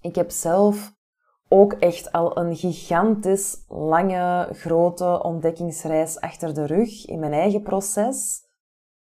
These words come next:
En ik herken dat gevoel wel, want ik heb zelf ook echt een moment gehad waarop ik dacht:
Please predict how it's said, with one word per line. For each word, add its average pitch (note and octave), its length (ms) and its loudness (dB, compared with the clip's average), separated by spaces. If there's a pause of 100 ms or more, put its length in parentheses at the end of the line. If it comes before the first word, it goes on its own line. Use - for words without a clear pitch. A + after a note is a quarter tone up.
(300)
En G#3+ 480 6
ik G3+ 160 0
herken G3 400 4
dat G#3 140 4
gevoel E3 540 -2
wel, C3+ 380 2
want E3 200 -6
ik - 80 -8
heb E3 140 -2
zelf G#3 540 0
ook G3+ 360 0
echt G3+ 240 -2
een G3 100 2
moment E3 440 0
gehad E3+ 640 -8 (680)
waarop E3 380 4
ik D3+ 160 0
dacht: - 600 -2